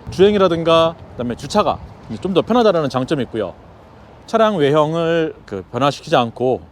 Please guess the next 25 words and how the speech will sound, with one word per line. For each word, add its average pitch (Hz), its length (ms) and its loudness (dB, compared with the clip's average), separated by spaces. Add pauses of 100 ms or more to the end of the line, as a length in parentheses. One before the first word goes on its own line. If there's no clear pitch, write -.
그대로 165 280 0
썼습니다. 104 520 -4 (180)
그렇기 170 200 -4
때문에, 180 420 2 (280)
어, 104 160 2
평상시에는 190 920 2
데일리카로 135 800 4 (520)
이제 110 180 -2
쓸 208 160 0
수 - 100 -6
있다라는 123 400 2
장점이 113 320 -2
있어요. 92 300 -6 (720)
그냥 165 160 0
언뜻, 214 340 2 (560)
어, 113 200 -2
팝업 220 260 -2
텐트 190 400 2
내리고 139 540 0
보시기에는 117 720 -2
이게, 104 240 -2 (360)
어, 117 120 -4
캠핑카인지, 202 1000 0 (400)
어, 95 180 -8
일반, 120 380 0